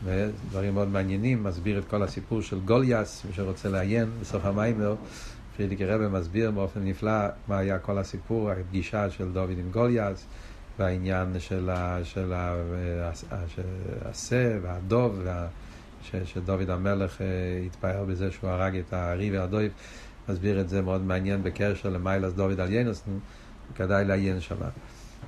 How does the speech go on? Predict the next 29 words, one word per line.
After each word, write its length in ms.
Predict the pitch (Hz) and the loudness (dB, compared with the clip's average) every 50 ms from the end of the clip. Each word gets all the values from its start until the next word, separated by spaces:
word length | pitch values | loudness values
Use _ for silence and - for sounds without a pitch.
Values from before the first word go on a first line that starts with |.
| - - | -4 0
אה, 180 | 98 104 110 82 - | 2 2 2 2 2
רק 160 | 113 120 120 | 2 4 4
רוצה 260 | 117 113 - - 131 | 4 2 2 2 2
להוסיף 480 | 127 117 104 - - 139 139 131 127 - | 4 4 2 2 0 0 2 2 2 2
עוד 180 | 117 110 110 | 2 2 2
נקודה, 480 | 110 90 - 110 95 113 131 131 120 110 | 0 -2 -2 0 4 6 6 6 6 4
מכיוון 360 | 104 98 - 101 101 104 104 92 | 2 0 0 0 0 0 0 -2
שאנחנו 420 | - - 101 98 92 - - 98 | -2 0 0 0 0 0 -2 0
למדנו 280 | 92 101 104 104 107 101 | 2 2 2 2 0 0
פה 80 | - 101 | 0 -2
את 120 | 95 - | -2 0
ההמשך 440 | 101 92 98 117 113 101 - 101 92 | 0 0 2 0 0 0 -2 -2 -2
של 140 | - - 92 | -2 -4 -6
שני 220 | 87 - - 101 | -6 -4 -2 0
המיימורים 560 | 101 98 95 98 95 95 107 127 139 127 110 101 | 0 0 0 0 0 2 2 2 2 2 2 0
האלה, 360 | 95 95 95 95 101 113 120 123 - - - - - - - - - - - | 0 0 0 0 0 0 0 -2 -4 -10 -16 -16 -16 -16 -16 -16 -12 -8 -8
נקודה 360 | 90 - - 95 95 104 107 | -6 -4 0 2 4 4 4
אחת, 380 | 104 - 113 110 107 98 90 101 | 4 4 4 4 4 2 0 0
רק 180 | 92 98 104 | 0 2 2
יותר 280 | 98 95 - 104 98 95 | 0 0 0 0 2 2
האורה 260 | 95 104 110 107 107 | 4 4 2 2 2
בעלמא, 420 | 98 104 104 117 135 143 131 113 107 98 98 98 - - - - - - | 2 4 4 4 4 4 2 0 0 0 0 -2 -4 -8 -12 -16 -12 -2
עברנו 240 | - 98 101 107 104 | 2 2 2 2 2
בשיעור 580 | 98 98 90 - - 110 107 107 107 107 101 95 - - - - - - - - - - - | 0 0 -2 -2 0 2 2 2 2 2 0 -4 -6 -12 -14 -16 -16 -16 -16 -16 -12 -4 -2
במיימר 420 | 98 87 92 98 104 107 107 98 | 0 2 2 2 2 2 2 2
הקודם, 480 | 98 95 - - 92 98 113 117 104 90 - - - - - - - - - | 2 0 0 0 4 6 6 6 6 4 -2 -8 -12 -16 -16 -14 -12 -8 -4
המיימר 340 | 95 92 104 101 98 98 92 | -2 0 0 2 2 0 -2
של 200 | 90 - 98 92 | -2 -2 -2 -2
והניף, 440 | 92 92 92 107 110 110 101 95 | 0 2 2 2 2 2 0 -2